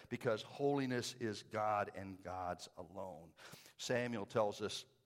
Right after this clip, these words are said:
"There is none holy as the Lord, for there is none else beside thee." The writer of Revelation says, "For you alone are holy. All nations will come and worship you,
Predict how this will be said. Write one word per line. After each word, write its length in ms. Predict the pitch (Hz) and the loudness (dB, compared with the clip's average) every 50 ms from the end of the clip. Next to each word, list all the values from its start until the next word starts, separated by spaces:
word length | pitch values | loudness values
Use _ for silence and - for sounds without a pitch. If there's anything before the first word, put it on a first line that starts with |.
| _ _ _ _ _ _ _ _ _ _ - | _ _ _ _ _ _ _ _ _ _ 0
"There 200 | 117 113 110 104 | 2 4 4 2
is 140 | 101 - - | 0 0 0
none 280 | 117 120 120 127 127 | 2 4 4 4 4
holy 360 | 117 101 117 107 98 95 90 | 2 0 0 2 2 2 0
as 160 | 87 85 - - | -2 -2 -2 -2
the 80 | 92 | 0
Lord, 400 | 90 92 90 85 80 78 78 - - - | 2 2 2 2 0 -2 -6 -10 -14 -8
for 120 | - 104 95 | -4 -2 0
there 180 | 95 92 90 | 0 2 2
is 180 | 85 85 85 92 | 0 0 -2 -6
none 300 | 95 98 104 107 107 104 | -4 -2 0 2 2 2
else 280 | 95 87 80 80 - | 0 0 -2 -2 -4
beside 480 | - - 101 - - - - - 85 85 - | -10 -12 -10 -8 -6 -6 -6 -8 -10 -12 -12
thee." 240 | - 95 90 82 - _ _ _ _ _ _ _ _ _ _ _ _ _ _ _ _ _ _ _ _ _ _ _ _ _ _ _ _ _ _ | -12 -12 -12 -12 -16 _ _ _ _ _ _ _ _ _ _ _ _ _ _ _ _ _ _ _ _ _ _ _ _ _ _ _ _ _ _
The 80 | - 104 | -4 0
writer 320 | 104 101 107 110 104 98 | 4 4 4 4 4 2
of 80 | 95 92 | 2 4
Revelation 560 | 104 101 98 104 104 107 113 107 - 104 95 | 4 4 4 4 4 4 2 0 -2 -6 -8
says, 480 | 92 - - 101 95 95 90 - - - - _ _ - - - _ _ _ - | -6 0 2 4 4 4 2 -2 -6 -12 -14 _ _ -20 -20 -20 _ _ _ -4
"For 120 | - 101 92 | -2 -2 0
you 300 | 92 101 117 127 127 120 | 0 0 2 4 6 6
alone 280 | 110 110 110 113 110 | 6 4 2 2 2
are 140 | 107 110 107 | 2 2 2
holy. 560 | 104 113 107 101 98 90 85 76 82 82 - - - _ _ _ _ _ _ _ - | 2 0 0 2 2 0 -2 -2 -4 -6 -8 -14 -20 _ _ _ _ _ _ _ 4
All 280 | 98 107 110 117 117 | 6 6 6 6 4
nations 500 | 110 107 110 113 110 - - 107 98 - | 2 0 0 0 -2 -2 -4 -6 -6 -4
will 140 | 104 95 90 | -2 -2 -2
come 400 | - - - 107 101 101 101 104 | -2 -2 -2 0 2 2 2 0
and 320 | - - - - 82 90 90 | -4 -8 -14 -16 -12 -4 0
worship 500 | 98 107 101 - - - 80 78 - - | 0 0 0 -2 -4 -6 -6 -6 -6 -6
you, 340 | 90 87 90 87 90 85 | -4 -2 -2 -2 -2 -4